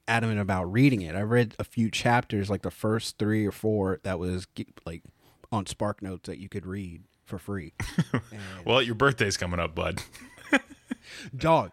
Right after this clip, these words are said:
Speaker 1: if you give me another fucking book, I'm gonna lose it.
Speaker 2: <laughs>
Speaker 1: Because right now, I have a book that Eric gave me.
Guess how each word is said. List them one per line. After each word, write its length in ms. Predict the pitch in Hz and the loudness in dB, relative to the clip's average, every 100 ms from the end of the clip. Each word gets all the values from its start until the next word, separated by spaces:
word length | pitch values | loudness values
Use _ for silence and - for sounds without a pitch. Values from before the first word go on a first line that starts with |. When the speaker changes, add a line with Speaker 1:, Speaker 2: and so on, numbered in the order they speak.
| - | -8
Speaker 1:
if 160 | 120 156 | 0 6
you 120 | 190 | 8
give 160 | 220 | 8
me 100 | 214 | 6
another 340 | 175 139 131 156 | 6 6 4 2
fucking 580 | - - 147 - 139 117 | 0 2 2 2 0 2
book, 220 | 123 131 | 2 2
I'm 120 | 135 139 | 0 2
gonna 180 | 156 123 | 2 2
lose 420 | 107 107 101 - | 0 0 -2 -4
it. 80 | - 185 - | -4 -4 -4
Speaker 2:
<laughs> 120 | 113 - | -2 0
Speaker 1:
Because 380 | 165 185 135 | 4 6 6
right 340 | 131 135 170 208 | 4 4 4 2
now, 420 | 147 139 165 208 - - - 151 | 0 0 0 -4 -8 -18 -4 0
I 100 | 175 | 2
have 240 | 202 185 | 4 4
a 80 | 151 | 4
book 260 | 123 156 | 4 0
that 160 | - 117 - | 0 -4 2
Eric 280 | 127 147 - | 4 4 4
gave 280 | 185 196 | 4 6
me. 260 | 220 240 | 4 2